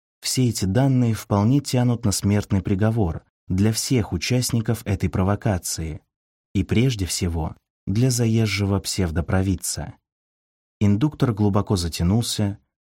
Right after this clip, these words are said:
выпустил лёгкое облачко ароматного дыма, затем прикинул,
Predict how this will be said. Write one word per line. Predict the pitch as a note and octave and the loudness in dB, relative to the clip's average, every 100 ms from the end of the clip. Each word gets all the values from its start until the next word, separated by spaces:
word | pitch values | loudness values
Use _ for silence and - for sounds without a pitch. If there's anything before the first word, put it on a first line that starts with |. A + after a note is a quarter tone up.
| _ | _
выпустил | F#2 C3+ C#3 A#2 - G#2 | 0 0 0 -2 0 2
лёгкое | G2 G#2+ A#2 - F#2+ | 2 2 0 -2 0
облачко | F#2 G#2 F#2 E2+ - F2+ | 2 2 0 -4 -2 0
ароматного | F2 F#2 F2+ - E2 D#2+ | 2 2 0 -2 -4 -2
дыма, | E2+ A2 G#2 G2 G2 _ _ _ _ - | 0 2 2 -2 -6 _ _ _ _ -4
затем | G2 - C#3 | -2 0 0
прикинул, | C3+ C3 - G2 D#2+ D2+ D#2+ | 0 -2 0 -2 -2 -4 -12